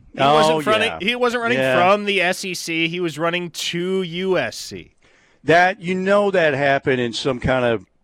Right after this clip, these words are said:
Speaker 1: Gosh.
Speaker 2: promotional meeting,
Speaker 1: I,
Speaker 2: right?
Speaker 1: I, I can just imagine
Speaker 2: How do we
Speaker 1: Muleshoe
Speaker 2: spin
Speaker 1: sitting,
Speaker 2: this, guys?
Speaker 1: yeah, Muleshoe's just sitting at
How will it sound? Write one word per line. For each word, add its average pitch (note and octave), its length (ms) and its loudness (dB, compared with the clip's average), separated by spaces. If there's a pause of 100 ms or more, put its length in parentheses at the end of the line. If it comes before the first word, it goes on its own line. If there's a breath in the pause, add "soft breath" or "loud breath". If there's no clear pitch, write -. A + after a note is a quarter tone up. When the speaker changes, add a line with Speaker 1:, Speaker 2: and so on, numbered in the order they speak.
(160)
Speaker 1:
Gosh. - 160 -18
Speaker 2:
promotional B2 560 0
meeting, A2 260 -2
Speaker 1:
I, E3+ 240 0
Speaker 2:
right? F3+ 340 0
Speaker 1:
I, F#3 60 2
I G#3+ 60 0
can A#3+ 200 -10
just A3+ 280 -10
imagine D3 880 -2 (320 soft breath)
Speaker 2:
How A3 180 4
do F3+ 80 4
we G3+ 60 6
Speaker 1:
Muleshoe G#3 360 2
Speaker 2:
spin - 20 2
Speaker 1:
sitting, A#3+ 220 2
Speaker 2:
this, F#3+ 280 0
guys? F3 420 4
Speaker 1:
yeah, E3+ 220 2
Muleshoe's G#3+ 540 -2
just - 260 -6
sitting F#3+ 500 -2
at D#3 640 -2